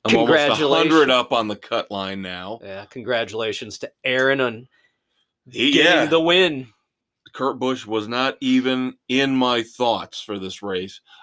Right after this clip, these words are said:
Speaker 1: I almost went with Byron like you did, so thank God.
Speaker 2: Oh, God.
Speaker 1: Doing it for the new kid. Doing it for the baby.
Speaker 2: There you go.
Speaker 1: <laughs>
Speaker 2: Ugh.
Speaker 1: But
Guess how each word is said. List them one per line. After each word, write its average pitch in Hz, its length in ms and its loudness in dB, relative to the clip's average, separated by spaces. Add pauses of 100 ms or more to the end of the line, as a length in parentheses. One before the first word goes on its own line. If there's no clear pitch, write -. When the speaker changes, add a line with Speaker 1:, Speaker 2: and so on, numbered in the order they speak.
Speaker 1:
I 127 220 2
almost 110 340 0
went 107 240 -2
with 98 240 -4
Byron 117 440 2
like 92 260 -10
you 139 180 2
did, 87 260 -12
so 92 300 -14
thank 135 240 -2
God. 113 400 2
Speaker 2:
Oh, - 440 -6 (120)
God. - 340 -16 (1500)
Speaker 1:
Doing 247 300 8
it 302 120 4
for 269 140 6
the 285 140 4
new 294 220 4
kid. 190 500 6 (100)
Doing 330 300 6
it 320 140 4
for 294 120 6
the 277 140 6
baby. 147 600 4 (800)
Speaker 2:
There 127 280 -8
you 139 180 -8
go. 98 480 -12
Speaker 1:
<laughs> 143 120 -8 (2000)
Speaker 2:
Ugh. 135 520 -4 (180)
Speaker 1:
But 127 340 0